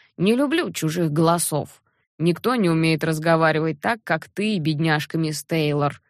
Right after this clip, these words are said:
И все же миссис Элтон кажется очень любезной,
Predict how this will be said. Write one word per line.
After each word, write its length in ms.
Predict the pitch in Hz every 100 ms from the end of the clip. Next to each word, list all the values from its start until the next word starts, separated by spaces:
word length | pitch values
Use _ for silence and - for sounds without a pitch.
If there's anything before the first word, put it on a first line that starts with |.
| _ _ -
И 160 | 156
все 260 | 143 - 220
же 380 | 226 220 190 147 -
миссис 520 | 170 220 220 202 147
Элтон 460 | 165 240 269 254
кажется 640 | 165 156 190 226 220 - 202
очень 380 | 160 160 160 156
любезной, 760 | 156 143 151 226 294 294 -